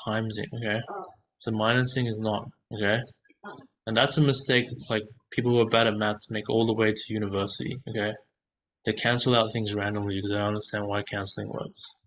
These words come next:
Speaker 1: okay?
Speaker 2: Oh.
Speaker 1: All right, so you actually, so i-, in this test, you know x is an int-, whole number, okay?
Speaker 2: Yeah.
Speaker 1: And you know it's between twenty-eight and sixty-three, yeah? Yeah?
Speaker 2: Yeah.
Speaker 1: So actually,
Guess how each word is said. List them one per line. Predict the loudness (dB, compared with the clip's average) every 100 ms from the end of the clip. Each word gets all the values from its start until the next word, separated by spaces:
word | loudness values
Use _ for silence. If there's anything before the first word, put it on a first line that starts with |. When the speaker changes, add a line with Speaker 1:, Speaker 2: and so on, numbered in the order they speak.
| -8
Speaker 1:
okay? | -2 -2 -2 -14
Speaker 2:
Oh. | -18 -18 -20 _ _ _ _ _ _ _ _ _ _ _ 0
Speaker 1:
All |
right, | 2 4
so | 6
you | 8
actually, | 8 6 4
so | 4 4
i-, | 6 6
in | 8
this | 8 8
test, | 4 4 4
you |
know | 4 4
x | 4 2
is | 0
an | -2
int-, | -4 -6
whole | 4 4 6
number, | 2 0 -6
okay? | -4 0 0 0 _ _ _ -20
Speaker 2:
Yeah. | -20 -20 _ _ _ _ -4
Speaker 1:
And | 2
you | 4
know | 6 6
it's | 4
between | 0 0 0 0
twenty-eight | 0 -2 0 2 4
and | 4 4
sixty-three, | 2 -2 -6 -4 -2 -4 -8 _ -20 _ _ _ -2
yeah? | 0 0 -4 _ _ _ _ _ _ _ _ _ _ _ _ _ _
Yeah? | 2 2 0 -6 _ _ _ -20
Speaker 2:
Yeah. | -20 _ _ _ _ _
Speaker 1:
So | -2 2
actually, | 4 2 4 6 4 0